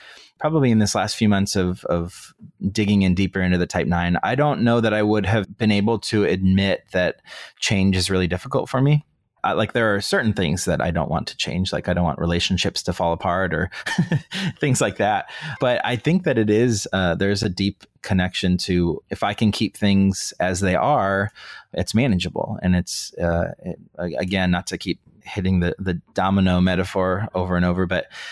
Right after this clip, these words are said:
uh, it kinda keeps the, the board the same, you know, it keeps the same rows of dominoes, and it's a very, very large board, <laughs> but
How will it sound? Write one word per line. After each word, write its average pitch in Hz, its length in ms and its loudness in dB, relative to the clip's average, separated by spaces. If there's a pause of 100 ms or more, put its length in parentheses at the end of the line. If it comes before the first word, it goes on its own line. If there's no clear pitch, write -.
(200)
uh, 82 340 0
it - 140 -4
kinda 113 200 -2
keeps - 360 -4
the, 92 260 0
the 95 100 0
board 98 520 0
the 87 80 -2
same, 92 480 0
you 95 100 4
know, 92 120 4
it 92 80 -2
keeps - 220 -6
the 90 80 -8
same 95 600 0 (200)
rows 92 380 0
of 87 120 -6
dominoes, 87 800 0
and 98 140 -4
it's - 140 -4
a 104 40 -4
very, 104 300 0
very 90 220 -2
large 85 340 -2
board, 87 300 -2 (500)
<laughs> - 500 -6
but - 300 -2